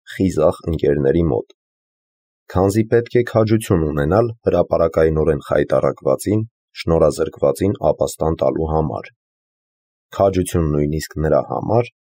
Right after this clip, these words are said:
որպեսզի ազատ խոսես նրա հետ։ Նրա յուրաքանչյուր քայլին հետևում է Ռոբեսպիերի կողմից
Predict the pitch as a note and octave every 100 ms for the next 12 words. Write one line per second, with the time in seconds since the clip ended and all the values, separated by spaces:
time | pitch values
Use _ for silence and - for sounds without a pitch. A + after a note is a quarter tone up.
0 | _ F2 E2+ - F2 E2 F#2+ - E2+ D#2+
1 | E2 D#2+ - F#2+ - D#2+ - C2+ C#2 A#1
2 | - - - _ _ _ _ _ _ _
3 | _ _ _ - E2+ E2 F2 F2+ F2 -
4 | F2 - F2+ - E2 D#2+ E2 E2+ E2+ D#2+
5 | D#2 D#2 D#2+ D#2+ D#2+ D2+ D2+ - D2+ D2
6 | D2+ - C#2+ C#2 D2